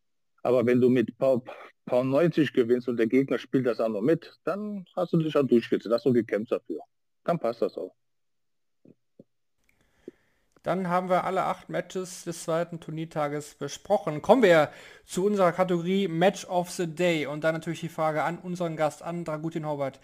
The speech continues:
Speaker 2: Welches Match hat dir heute am besten gefallen? Wo warst du, ja, was hat dich am meisten gefesselt? Wo warst du am zufriedensten mit? Was hat dir am meisten Spaß gemacht?
Speaker 1: Ja. Puh.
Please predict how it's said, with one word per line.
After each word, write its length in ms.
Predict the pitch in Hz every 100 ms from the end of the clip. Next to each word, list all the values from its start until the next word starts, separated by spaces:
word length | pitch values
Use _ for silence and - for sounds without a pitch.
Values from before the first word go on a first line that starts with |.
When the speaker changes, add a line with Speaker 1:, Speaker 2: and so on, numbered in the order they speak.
| - - - - _ _ _ _
Speaker 2:
Welches 400 | 190 220 220 -
Match 420 | 202 208 - -
hat 160 | 190 185
dir 100 | 185
heute 480 | 185 190 196 185 170 -
am 180 | - 165
besten 320 | 185 190 175
gefallen? 760 | 160 175 160 147 143 147 156
Wo 140 | 175 175
warst 300 | 170 165 185
du, 400 | 170 160 165 156 - _ _ _
ja, 280 | - 156 135 156
was 120 | 165
hat 120 | 214
dich 100 | 202
am 60 | 190
meisten 260 | 202 208
gefesselt? 460 | 180 175 208 208 180
Wo 160 | 185
warst 260 | 180 185 185
du 480 | 190 175 175 175 175
am 160 | 180 180
zufriedensten 500 | 175 226 202 196 185
mit? 300 | 185 180 190
Was 120 | 180
hat 120 | 196
dir 60 | 190
am 60 | 170
meisten 240 | 170 175
Spaß 320 | - 165 160
gemacht? 320 | - 127 120 _ _ _ _ _ _ _ _ _ _ _ _ - - - - - - - _ - 151
Speaker 1:
Ja. 300 | 117 95 90 - - - _ _ - - _ _ _ _ _ _ _ _ _ _ _ _ -
Puh. 360 | - 226 147